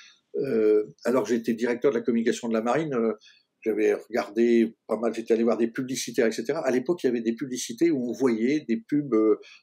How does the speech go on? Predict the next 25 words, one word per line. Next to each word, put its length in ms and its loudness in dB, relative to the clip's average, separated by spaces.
dans 80 -2
le 80 -6
métro 320 0
parisien, 300 -2
et 40 -4
cetera, 460 0
où, 260 4
euh, 160 4
il 80 -2
y 20 2
avait 160 4
une 180 0
femme 460 -2
qui 140 -8
posait 640 2
sa 180 -2
très 220 2
belle 220 4
jambe 300 0
sur 180 0
la 100 4
tête 340 0
d'un 160 0
mec 180 -4
chauve, 380 2